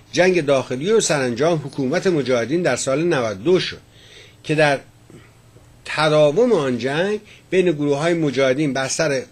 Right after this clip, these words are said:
قدرت در گرفت و در نهایت باعث به قدرت رسیدن طالبان در سال نود و شش شد. این جنگ داخلی باعث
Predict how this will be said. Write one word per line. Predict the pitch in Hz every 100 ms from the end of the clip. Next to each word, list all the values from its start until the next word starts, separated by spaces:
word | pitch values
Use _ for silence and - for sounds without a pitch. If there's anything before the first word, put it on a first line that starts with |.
| _ -
قدرت | 131 113 135 117 -
در | 151 208
گرفت | 220 226 220 -
و | 214
در | 160 135
نهایت | 127 117 139 180
باعث | 139 143 156
به | 160
قدرت | 127 117 107
رسیدن | - 143 190
طالبان | - 135 120 113 165
در | 170 120
سال | - 147
نود | 180 139 113
و | 95
شش | - 175
شد. | - - _ - - - -
این | - 160
جنگ | 170 156
داخلی | 147 139 143 185
باعث | 165 147 156